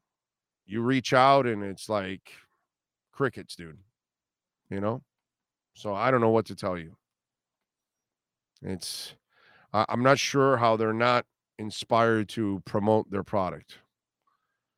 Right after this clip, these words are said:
So it, it's hard to, to continue to reach out to people and you don't get a response. You know what I'm saying? So I thought we were making some, some headway with them, but, um,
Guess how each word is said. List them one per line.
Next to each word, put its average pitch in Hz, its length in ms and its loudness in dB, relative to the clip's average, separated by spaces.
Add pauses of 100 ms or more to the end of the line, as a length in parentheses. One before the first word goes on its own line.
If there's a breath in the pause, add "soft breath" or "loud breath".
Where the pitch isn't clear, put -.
(120)
So 92 440 -10
it, 117 240 -6
it's 113 180 -8
hard 143 380 6
to, 120 280 4 (160)
to 104 140 -2
continue 127 500 -2
to 113 120 2
reach 117 320 0
out 120 160 2
to 123 100 -6
people 131 560 -2
and 104 500 -2
you 113 220 -2
don't 113 300 2
get 113 320 2
a 104 100 -2
response. 87 840 -6 (800)
You 101 80 -4
know 110 120 2
what 113 100 4
I'm 113 100 0
saying? 123 400 0 (760)
So 92 600 -4 (400)
I 120 260 4
thought 147 440 4
we 139 120 4
were 131 160 6
making 127 360 0
some, 117 420 -2
some 110 220 -4
headway 135 340 4
with 131 220 2
them, 139 280 2
but, 101 280 2 (600)
um, 90 640 -4